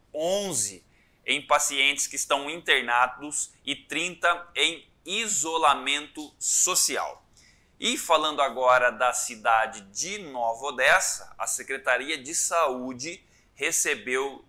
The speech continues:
na quarta-feira, ontem, dia dois, mais oito testes positivos para o novo coronavírus. Os novos casos registrados elevaram para seiscentos e sessenta e um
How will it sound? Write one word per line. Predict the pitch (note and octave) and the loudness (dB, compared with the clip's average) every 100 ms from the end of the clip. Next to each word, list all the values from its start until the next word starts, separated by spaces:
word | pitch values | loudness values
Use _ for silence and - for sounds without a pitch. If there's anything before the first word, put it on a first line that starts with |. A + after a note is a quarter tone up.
| _ | _
na | A#2 B2 | -4 -2
quarta-feira, | - A2 A2 C3 B2+ - A#2 A#2+ D3+ B2+ A2+ | 0 -2 0 -2 -2 -6 -4 0 0 0 -4
ontem, | A#2 B2+ C3+ E3+ D#3+ | -8 -8 -10 -12 -6
dia | B2 | -4
dois, | A#2 A2+ B2 D#3+ - - _ _ _ A#2+ | -2 -4 -2 -2 -4 -6 _ _ _ 2
mais | C3 C#3 E3 - - _ _ _ _ | 4 4 2 -4 -6 _ _ _ _
oito | E3 G3 G3 - - C#3+ - | 6 6 6 2 -10 -12 2
testes | C3 B2+ B2+ A#2+ - | 4 6 2 -4 -4
positivos | - B2+ A#2 A2 A#2 A#2 A2+ A#2+ - | -4 -6 -8 -10 -10 -10 -10 -8 -6
para | - B2 A#2+ A#2+ B2 - - | 0 6 8 8 6 0 -8
o | B2 | -14
novo | A2+ A2 G2+ G#2+ | -12 -12 -12 -10
coronavírus. | A#2 A#2 A#2+ A2+ F#2 D#2+ - - _ _ _ _ | -6 -2 -2 -2 -6 -8 -8 -8 _ _ _ _
Os | B2+ B2+ A2+ | -10 -8 -6
novos | B2 C3+ B2 A2+ A2+ - | 0 2 2 0 -8 -4
casos | - B2+ B2+ - - | 6 8 8 6 -4
registrados | A#2+ A2 A2 - B2 C#3 D3+ C#3+ | -8 -6 -4 6 8 8 4 -2
elevaram | D3 C#3 B2 B2+ C3 | 0 2 6 6 6
para | - C3 C#3 C#3+ | 4 6 6 6
seiscentos | - D#3+ D#3 C3+ - D3+ D#3 D#3+ - C#3+ | 0 -2 -4 -2 0 2 0 -2 -10 -12
e | C#3 | -6
sessenta | - C3+ - C#3 - B2+ | -6 -4 -4 -4 -4 -6
e | A#2 | -4
um | C#3 | -10